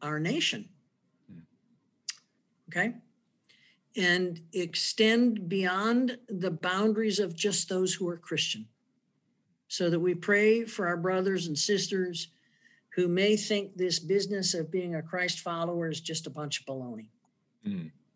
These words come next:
Speaker 1: Uh, but they are people too for whom Christ died. And that, by the way, is pretty good to remember in tumultuous political times as well, that the guy or gal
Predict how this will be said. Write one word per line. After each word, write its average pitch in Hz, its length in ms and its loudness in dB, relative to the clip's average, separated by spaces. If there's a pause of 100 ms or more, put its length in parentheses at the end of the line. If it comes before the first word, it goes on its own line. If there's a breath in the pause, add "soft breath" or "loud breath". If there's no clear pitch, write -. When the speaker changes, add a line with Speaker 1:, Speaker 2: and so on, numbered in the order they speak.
(120)
Speaker 1:
Uh, 131 100 -8
but 151 380 -6
they 190 160 2
are 240 100 4
people 202 540 -2
too 165 600 0
for 151 300 -4
whom 175 280 -2
Christ 165 400 -4
died. 143 340 -6 (720 loud breath)
And 180 80 0
that, 240 200 4
by 202 160 4
the 190 120 4
way, 196 220 4
is 185 160 2
pretty 202 260 -2
good 190 260 4
to 190 80 4
remember 180 540 2
in 170 340 0
tumultuous 196 640 0
political 202 480 0
times 165 400 -6
as 165 160 -6
well, 208 360 -4 (560 soft breath)
that 160 180 -2
the 160 100 2
guy 196 540 2 (180)
or 151 240 -2
gal 190 460 0